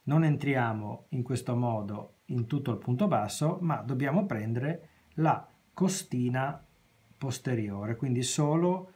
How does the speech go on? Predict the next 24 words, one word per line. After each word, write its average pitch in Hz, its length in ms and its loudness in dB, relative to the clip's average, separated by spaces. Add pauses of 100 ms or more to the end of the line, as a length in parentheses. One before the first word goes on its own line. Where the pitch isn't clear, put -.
(160)
la 139 180 0
costina, 143 720 -2 (400)
aspettate, - 640 -18 (720)
solo 135 380 0
la 139 180 2
costina 131 720 0 (240)
dietro 117 640 -2
della 113 280 0
V. 107 240 -4 (480)
Quindi 101 480 -2 (440)
una 185 180 6
volta 165 220 6
fatta 151 220 2
la 120 100 2
catenella, 127 480 0
prima 233 280 2
di 156 100 4
girare 135 320 2
il 120 60 2
lavoro, 113 380 0
puntiamo 190 460 2
subito 113 440 -2
questa 120 260 -4
codina, 139 560 -2